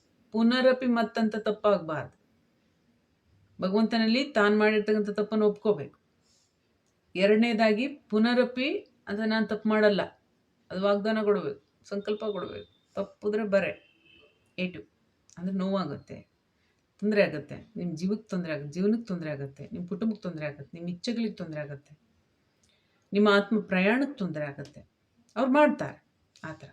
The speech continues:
ಅದಕ್ಕೆ ಕಾರಣ ಮನುಷ್ಯರೇ ಆಗ್ಬೋದು, ಆತ್ಮಗಳೇ ಇರ್ಬೋದು, ಯಾರು ಬೇಕಾದ್ರೂ ಆಗ್ಬೋದು. ಅದಕ್ಕೆ ಆ ಟೈಮಲ್ಲಿ ಏನು ಪಶ್ಚಾತ್ತಾಪ, ಪಶ್ಚಾತ್ತಾಪದಲ್ಲಿ ಭಗವಂತನಿಗೆ ವಾಗ್ದಾನ,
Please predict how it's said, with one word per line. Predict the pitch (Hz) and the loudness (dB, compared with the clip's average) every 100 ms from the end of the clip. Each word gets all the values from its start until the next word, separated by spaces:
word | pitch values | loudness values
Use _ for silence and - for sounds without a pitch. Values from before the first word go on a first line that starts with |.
| 165 | -16
ಅದಕ್ಕೆ | 165 - 196 | -14 -8 -4
ಕಾರಣ | 208 208 220 220 | 0 2 2 2
ಮನುಷ್ಯರೇ | 208 208 220 220 220 | 2 2 2 0 0
ಆಗ್ಬೋದು, | 196 170 160 - - _ _ _ _ - | 0 0 -12 -14 -18 _ _ _ _ -6
ಆತ್ಮಗಳೇ | 175 214 226 226 | -2 0 2 4
ಇರ್ಬೋದು, | 196 - 120 - _ _ _ _ _ - | 2 0 -16 -16 _ _ _ _ _ -4
ಯಾರು | 190 214 220 | 0 0 2
ಬೇಕಾದ್ರೂ | 254 254 254 233 | 0 0 0 0
ಆಗ್ಬೋದು. | 165 - 98 - _ _ _ _ _ _ _ _ _ _ _ _ _ _ _ - | -2 -6 -16 -16 _ _ _ _ _ _ _ _ _ _ _ _ _ _ _ -6
ಅದಕ್ಕೆ | 196 214 | 0 0
ಆ | |
ಟೈಮಲ್ಲಿ | 214 226 226 220 | 2 4 6 6
ಏನು | 233 415 - | 4 0 -4
ಪಶ್ಚಾತ್ತಾಪ, | 190 180 185 175 139 139 - _ - | -8 -6 -6 -4 -6 -10 -18 _ -4
ಪಶ್ಚಾತ್ತಾಪದಲ್ಲಿ | 208 240 220 220 202 202 233 330 | -2 -2 -2 -2 0 0 0 -4
ಭಗವಂತನಿಗೆ | 180 180 180 214 | -4 -4 -2 -2
ವಾಗ್ದಾನ, | 160 143 135 131 | -4 -8 -10 -12